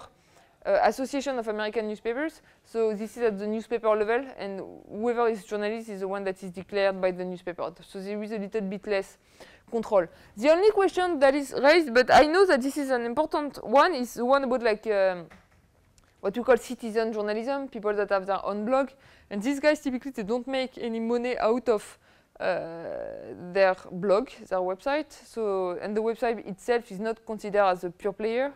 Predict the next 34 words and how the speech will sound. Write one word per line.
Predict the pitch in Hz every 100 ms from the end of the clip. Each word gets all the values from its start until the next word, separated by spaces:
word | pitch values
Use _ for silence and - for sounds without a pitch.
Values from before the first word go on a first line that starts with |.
| -
like | 196 190
as | 185 185
a | 175 175 - - - - - - 50 50 50 50 50 50 50
media | 190 185 208 277
outlet | 190 190
online. | 170 185 185 285 311 _ - _
So | - 214
they | 226
are |
not | 254 262
going | 277 262
to |
be | 220 214
considered | 208 214 202 190
as | 185 -
journalists. | 185 165 - - _ _ _ - -
The | 214
kind | 254 339 392
of | -
question | 320 320 294
we | 226
should | - 277
raise | 277 254 220
is | -
to | 220
which | 262 277
extent | 240 247 226
we | 226
want | 208 277 277
to |
consider | 226 220 208 196 190
them | 190 180
as | 180 -
journalists | - 180 175 196 -